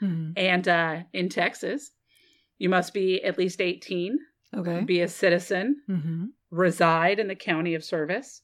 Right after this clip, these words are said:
Speaker 1: Okay.
Speaker 2: be qualified to vote, even if you are not a registered voter.
Speaker 1: Mm-hmm.
Speaker 2: You must be able to read and write,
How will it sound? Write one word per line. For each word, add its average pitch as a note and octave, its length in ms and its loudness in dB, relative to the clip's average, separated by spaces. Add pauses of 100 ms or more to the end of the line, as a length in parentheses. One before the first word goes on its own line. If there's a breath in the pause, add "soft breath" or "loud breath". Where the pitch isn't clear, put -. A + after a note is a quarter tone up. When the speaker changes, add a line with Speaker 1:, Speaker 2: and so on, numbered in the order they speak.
(100)
Speaker 1:
Okay. F3 360 -4
Speaker 2:
be G#3+ 260 -4
qualified F#3+ 840 4
to G3 60 -2
vote, G3+ 360 0
even F#3 260 -6
if E3 200 -4
you E3+ 120 -2
are D#3 100 -2
not D3 360 -6
a F#3+ 40 -4
registered F3+ 480 -4
voter. F#3 400 -2 (180)
Speaker 1:
Mm-hmm. F3 340 0
Speaker 2:
You E3+ 140 0
must F#3+ 380 2
be G#3 80 4
able F#3+ 240 2
to F3+ 260 -4
read G#3+ 480 -4
and F3+ 300 -4
write, E3 400 -2